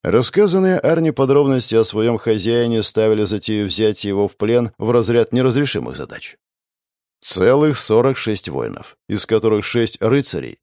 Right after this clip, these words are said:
и двенадцать хороших воинов. Это мощно и слишком много. Можно сказать, целая небольшая армия. Задача усложнялась наличием крепости, что представляло собой само здание с лавкой торговца.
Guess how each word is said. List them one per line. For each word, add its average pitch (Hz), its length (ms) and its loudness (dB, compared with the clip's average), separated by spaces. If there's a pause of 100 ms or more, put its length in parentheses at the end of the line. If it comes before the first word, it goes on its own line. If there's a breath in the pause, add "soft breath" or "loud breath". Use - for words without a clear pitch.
(120)
и 98 80 -4
двенадцать 147 520 0
хороших 175 440 0
воинов. 52 380 -10 (140)
Это 104 280 0
мощно 107 560 0 (100)
и 101 100 -4
слишком 95 420 -4
много. 127 420 -2 (340)
Можно 135 360 0
сказать, 139 440 2 (140)
целая 110 380 2
небольшая 113 540 2
армия. - 500 -4 (600)
Задача 147 560 2
усложнялась 160 840 2
наличием 143 500 0
крепости, 92 680 -2
что 110 200 -2
представляло 104 640 0
собой 104 340 0
само 107 300 0
здание 104 400 0
с - 100 -4
лавкой 98 300 0
торговца. 58 640 -6